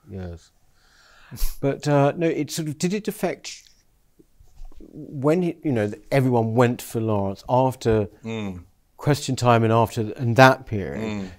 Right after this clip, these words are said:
Speaker 1: did it have an effect immediate on your f-, family? I mean, did
Speaker 2: No, it didn't, uh, thankfully. It, it
Speaker 1: Good.
Speaker 2: didn't have an effect on the family. I mean,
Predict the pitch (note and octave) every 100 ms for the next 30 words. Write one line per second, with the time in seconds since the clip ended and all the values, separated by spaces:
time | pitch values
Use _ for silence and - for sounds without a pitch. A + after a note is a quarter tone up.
0 | - C#3+ F3 - E3+ D#3+ D#3 D3 C#3+ C#3
1 | - C#3+ B2 A#2+ A#2 - A#2 A#2 A2 A2
2 | - _ _ _ - C#3 C#3+ C3+ A#2 -
3 | - - G#2+ A2 A2 B2 A2+ - _ _
4 | _ _ _ _ _ - - - A2 A#2
5 | C#3 D#3+ G2 D3 E3+ C#3+ - A#2+ G2+ F2+
6 | - G#2+ F#2+ - E2+ D2+ - - - F#2+
7 | A#2+ F#2 C#3 E3+ D#3 G#2 F#2+ A2+ - _
8 | _ - _ A2 G#2+ B2 G#2 F2+ - B2
9 | A#2+ A#2+ A2+